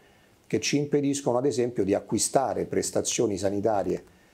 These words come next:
sul territorio in convenzione, eh, in ossequio a non si sa quale pregiudizio ideologico, perché siamo in piano di rientro e quindi i ministeri vigilanti, in particolare il mef, il Ministero dell'Economia, ci impedisce di fare questa manovra. Dopodiché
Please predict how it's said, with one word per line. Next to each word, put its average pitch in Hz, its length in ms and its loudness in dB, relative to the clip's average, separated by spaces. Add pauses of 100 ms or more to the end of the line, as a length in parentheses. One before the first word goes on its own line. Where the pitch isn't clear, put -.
(240)
sul 127 260 -2
territorio 101 1120 0
in 95 160 -2
convenzione, 101 1000 0 (520)
eh, 92 880 -6
in 104 120 -2
ossequio 113 440 0
a - 20 -2
non 101 120 -4
si - 160 -4
sa 120 160 0
quale 101 280 -2
pregiudizio 101 640 0
ideologico, 101 760 0 (680)
perché 147 300 0
siamo 131 320 0
in 110 100 -2
piano 127 220 2
di 120 100 2
rientro 123 540 0
e 120 120 0
quindi 113 280 0
i 101 40 2
ministeri 113 440 0
vigilanti, 110 580 -2
in 90 100 -4
particolare 113 560 0
il 123 80 0
mef, 123 380 -2
il 87 80 0
Ministero 98 400 -2
dell'Economia, 113 520 0
ci 143 120 0
impedisce 113 500 0
di 92 120 -2
fare 95 240 0
questa 95 280 0
manovra. 85 400 -2
Dopodiché 135 580 0